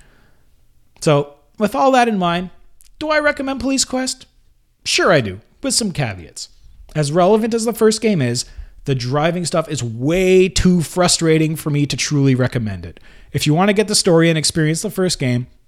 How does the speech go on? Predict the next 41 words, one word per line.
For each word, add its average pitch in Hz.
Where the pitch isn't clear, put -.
play 247
the 196
V 143
G 117
A 90
version. -
It 139
also 185
comes 156
in 147
that 131
G 127
O 123
G 117
package 113
along 110
with 98
the, 101
the 104
original 143
one. 87
P 220
Q 185
two, 214
well, 254
it's, 247
it 196
still 190
looks 175
a 170
little 151
bit 151
dated 117
because 120
of 113
the 117
sixteen 123
colors 107
and 107
all 98
that. 107